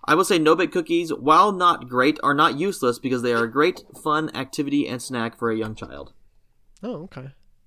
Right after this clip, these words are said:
Speaker 1: 'Cause then they think
Speaker 2: Okay.
Speaker 1: that they made something, even though they didn't bake them, 'cause they are no-bake.
Speaker 2: Right on. The movie I Care a Lot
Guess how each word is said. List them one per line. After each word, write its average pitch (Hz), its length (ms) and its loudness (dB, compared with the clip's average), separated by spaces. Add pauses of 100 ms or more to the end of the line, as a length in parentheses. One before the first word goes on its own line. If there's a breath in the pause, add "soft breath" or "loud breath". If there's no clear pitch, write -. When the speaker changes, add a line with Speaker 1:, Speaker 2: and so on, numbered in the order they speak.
(800)
Speaker 1:
'Cause 117 140 -4
then 123 100 -6
they 127 60 -2
think 131 120 -4
Speaker 2:
Okay. 175 80 0
Speaker 1:
that 120 140 -6
they 117 100 2
made 95 220 -8
something, 80 280 -12
even 98 200 -14
though 95 80 -8
they 85 80 -8
didn't 80 160 -10
bake 80 180 -10
them, 78 240 -16
'cause 95 140 -14
they 80 80 -10
are 82 100 -10
no-bake. - 540 -18 (1200)
Speaker 2:
Right 113 160 -4
on. 143 180 -8 (720)
The 151 140 -2
movie 226 340 2
I 175 160 2
Care 208 240 0
a 190 80 2
Lot 160 320 2